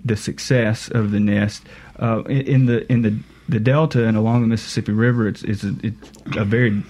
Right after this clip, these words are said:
unique situation. Um, probably few places across the range of the wild turkey in North America that sort of function like that system over there does.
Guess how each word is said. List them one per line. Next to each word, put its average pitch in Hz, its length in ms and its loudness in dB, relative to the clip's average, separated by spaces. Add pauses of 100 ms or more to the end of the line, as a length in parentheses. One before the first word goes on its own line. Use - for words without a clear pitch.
unique 127 420 2
situation. 101 840 -2
Um, 98 480 -2
probably 113 200 0
few 117 320 -4 (240)
places 113 460 -2
across 110 380 0
the 95 100 -4
range 110 400 0
of 101 140 0
the 107 60 -2
wild 107 260 0
turkey 104 280 -2
in 104 60 2
North 107 200 0
America 110 420 0
that - 220 -4
sort 107 160 -4
of 98 60 -8
function 110 360 -2
like 101 180 -2
that - 160 -4
system 107 320 -4
over 104 160 -2
there 101 140 -2
does. 120 320 0